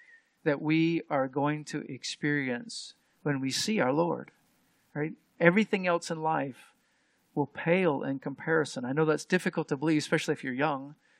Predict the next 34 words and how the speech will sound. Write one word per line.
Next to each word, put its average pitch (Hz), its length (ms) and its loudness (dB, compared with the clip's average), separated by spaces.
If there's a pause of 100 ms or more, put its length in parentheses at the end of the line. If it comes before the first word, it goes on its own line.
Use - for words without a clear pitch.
(140)
and 139 100 -2
you 139 80 0
have 127 80 2
a 127 60 -4
lot 135 200 4
of 123 80 0
life 135 300 2
in 123 80 -10
front 160 220 -6
of 143 100 -10
you, 120 240 -8 (640)
right? 147 220 -4
But 156 140 2
it's - 180 -8
true. 170 560 -2 (640)
Right? 196 140 -10 (600)
The 165 100 4
best 165 560 4
thing 123 380 0
that 139 120 -4
can 143 120 -6
happen 160 420 -2
to - 160 -12
you 117 440 -10
if - 160 -10
you're 151 180 2
a 143 40 -2
believer 143 560 -2
is 117 140 -6
the 135 100 -6
Lord 135 220 0
would 139 100 -4
return 123 420 -2
today. 123 540 -4